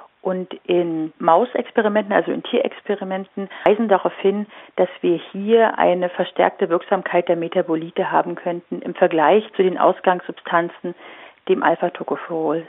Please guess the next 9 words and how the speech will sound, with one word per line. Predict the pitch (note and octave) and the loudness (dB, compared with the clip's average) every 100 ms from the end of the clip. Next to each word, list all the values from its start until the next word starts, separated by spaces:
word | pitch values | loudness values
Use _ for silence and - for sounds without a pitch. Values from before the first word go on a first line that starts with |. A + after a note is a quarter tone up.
| - | -6
selbst. | A#2 B2+ - - - _ _ _ _ _ - - _ | -4 -4 -10 -20 -20 _ _ _ _ _ -20 -20 _
Generell | F3+ G#3+ A#3+ A#3+ B3+ A#3 - _ _ _ _ _ - | 2 4 4 6 4 2 -6 _ _ _ _ _ 0
gab | F3 F3+ | 2 2
es | G#3+ - | -2 0
ja | F#3+ F#3+ F#3 - | 2 2 -2 -2
zweitausendachtzehn | E3+ F3 E3 D#3+ D#3 - G#3+ - - A3+ | 0 0 -2 -4 -6 -8 -8 -6 0 0
eine | F#3 F3+ | 2 -2
große | - F#3 - | -4 -4 -4
Studie | F#3 - F#3 F3+ F3+ | -6 -2 -2 2 2